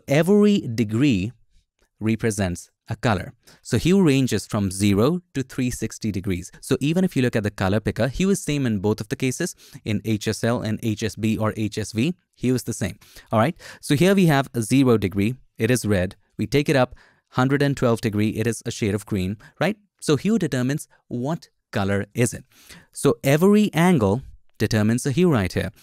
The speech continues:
So all around the circle are different values of hue. So let's say, let me take a brush right here so that it's easy for you to understand. So let's take a color. So let's say it's two degrees right here, it's zero degree right here,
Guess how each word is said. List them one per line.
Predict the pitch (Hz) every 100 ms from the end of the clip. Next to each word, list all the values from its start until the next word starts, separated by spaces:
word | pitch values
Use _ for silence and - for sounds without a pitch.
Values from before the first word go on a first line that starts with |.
| - _
So | - -
all | - 127 165 190
around | 180 175
the | 156
circle | - 107 101 117 - _ _ _ _ _
are | 110 110
different | 120 139 131
values | 113 104 107
of | 110
hue. | - 90
So | - 127
let's | 113 175 -
say, | 92 104 139
let | 147
me | 208
take | 202 175
a |
brush | 113 101 98
right | 123 123
here | 165
so | - 127
that | 120
it's | 120 -
easy | 127 113
for | 123 135
you | 131
to | 139
understand. | 131 143 160 208 - - - - _
So | -
let's | 104 101
take | - 127
a | 147
color. | 110 113 170 _ _ _ _ _
So | -
let's | 214 -
say | 185
it's | 180 -
two | - 185
degrees | 156 135 131 123
right | 120 113
here, | 120
it's | 117 101
zero | 139 147 139
degree | 120 113 110
right | 104 98
here, | - 104